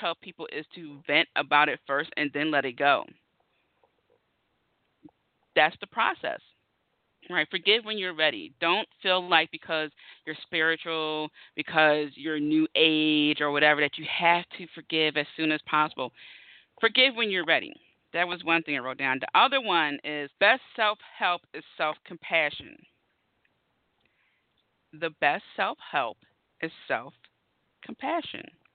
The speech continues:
And I, I wrote that down because I really felt like that was something that speaks volumes. It's one of those things where it's so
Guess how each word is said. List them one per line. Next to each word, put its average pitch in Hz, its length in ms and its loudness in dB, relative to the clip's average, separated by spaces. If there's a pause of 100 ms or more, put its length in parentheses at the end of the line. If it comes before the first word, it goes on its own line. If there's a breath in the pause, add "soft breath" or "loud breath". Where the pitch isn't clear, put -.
(1300 soft breath)
And 214 120 6
I, 226 300 2
I - 20 4
wrote 285 240 0
that 262 160 -4
down 208 200 -4
because 160 520 -6 (2750)
I 190 80 4
really 226 420 -4
felt 180 220 0
like 156 220 -2
that 160 180 2
was 156 200 -6 (160)
something 151 840 -2 (2000)
that 147 180 4
speaks - 320 -8
volumes. 92 540 2 (200)
It's 160 220 2 (760)
one 214 120 -2
of 247 100 0
those 240 240 -2
things 185 380 2
where 160 380 4
it's - 120 -4 (140)
so 214 220 -4